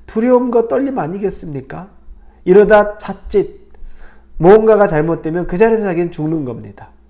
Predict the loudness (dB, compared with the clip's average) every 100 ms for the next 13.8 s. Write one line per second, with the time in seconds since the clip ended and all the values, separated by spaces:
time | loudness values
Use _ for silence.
0 | _ _ _ -6 -2 0 -2 -4 -8 _
1 | -14 -14 -12 -16 -14 -12 -12 -12 -18 -20
2 | -20 _ _ _ _ -20 -20 -20 _ _
3 | _ -20 _ -2 4 4 2 -4 -6 -4
4 | -4 -4 -6 -6 -10 -10 -12 -8 -6 -6
5 | -8 -16 -20 -20 -20 _ _ _ _ _
6 | _ _ -4 -2 -2 -4 -8 -6 -4 -4
7 | -2 -4 -4 -10 _ _ _ _ -2 2
8 | 2 0 -4 0 0 -2 2 4 4 2
9 | -2 -6 -8 -10 -14 0 4 4 2 -2
10 | 0 -2 -4 -6 -10 -8 -10 -12 -12 -12
11 | -16 _ _ _ -20 -18 -12 -6 -4 -2
12 | -6 -8 -14 -12 -10 -8 -8 -8 -8 -10
13 | -10 -8 -6 -6 -8 -10 -12 -12